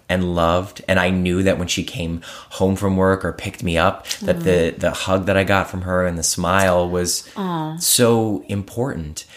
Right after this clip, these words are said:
Speaker 2: Yeah.
Speaker 1: And, and it was special. So, I mean, I guess what I'm trying to say is I think that kids respect when you're working and
Speaker 2: Mm.
Speaker 1: especially can see that it's for them.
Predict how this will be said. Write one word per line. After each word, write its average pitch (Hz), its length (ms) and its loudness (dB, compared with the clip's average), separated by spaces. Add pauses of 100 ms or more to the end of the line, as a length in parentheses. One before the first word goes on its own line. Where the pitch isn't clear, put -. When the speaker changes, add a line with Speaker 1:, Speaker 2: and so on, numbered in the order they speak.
(120)
Speaker 2:
Yeah. 151 140 -2
Speaker 1:
And, 101 360 2 (720)
and 113 120 4
it 107 60 -2
was 117 140 -4
special. 85 480 -4
So, - 160 4
I 131 100 6
mean, 151 180 4
I 127 100 4
guess 156 200 0
what 190 120 0
I'm 156 60 0
trying 110 240 -2
to 95 40 -2
say 92 280 2
is 87 260 -4 (1120)
I 107 280 2
think 104 420 -2
that 95 220 -2
kids 85 840 -2
respect - 960 -2 (720)
when 95 400 4
you're 90 240 0
working 80 640 -4
and 87 260 0
Speaker 2:
Mm. - 40 -6
Speaker 1:
especially 92 500 0
can 90 200 -4
see 98 220 0
that 87 140 -2
it's - 400 -4 (120)
for 110 320 0
them. 131 340 0